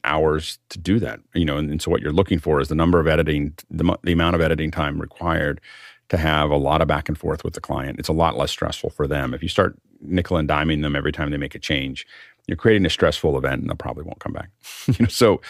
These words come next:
so we do everything we can to kind of account for what the client may do.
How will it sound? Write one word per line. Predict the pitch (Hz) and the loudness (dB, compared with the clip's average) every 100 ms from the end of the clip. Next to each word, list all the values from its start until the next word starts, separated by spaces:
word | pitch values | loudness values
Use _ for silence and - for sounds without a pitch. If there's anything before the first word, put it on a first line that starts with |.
| - - | -18 -8
so | - 95 | 2 4
we | 92 | 6
do | 98 71 | 6 6
everything | 101 107 101 | 6 6 6
we | 82 | 4
can | - 80 80 | 2 2 4
to | 78 | 2
kind | 78 73 | 0 -2
of | |
account | - - 98 98 | -4 -2 0 0
for | - 80 73 | 0 0 2
what | 73 76 - | 2 0 0
the | 71 - | -6 -6
client | - 73 73 - | -4 -2 -2 -2
may | 73 67 | -4 2
do. | 87 71 69 | 2 2 -2